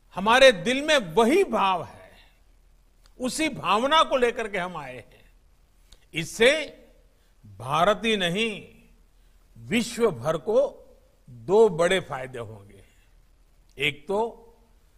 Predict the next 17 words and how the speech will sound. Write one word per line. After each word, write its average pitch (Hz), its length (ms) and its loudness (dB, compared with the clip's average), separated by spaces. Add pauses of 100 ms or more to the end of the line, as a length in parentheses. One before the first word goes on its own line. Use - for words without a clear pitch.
(320)
पौष्टिक 233 580 -2
आहार 190 480 -2
प्रोत्साहित 156 720 -4
होंगे, 175 400 -12 (1600)
उनकी 226 360 -4
उपलब्धता 202 880 0
और 160 380 0
बढ़ेगी, 180 540 -2 (1080)
और 139 180 -4
दूसरा, 196 640 -6 (600)
जो 294 80 -6
छोटे 330 520 -6
किसान 214 400 -8
होते 135 300 -14
हैं, - 240 -20 (1080)
जिनके 277 320 -4
पास 311 280 -2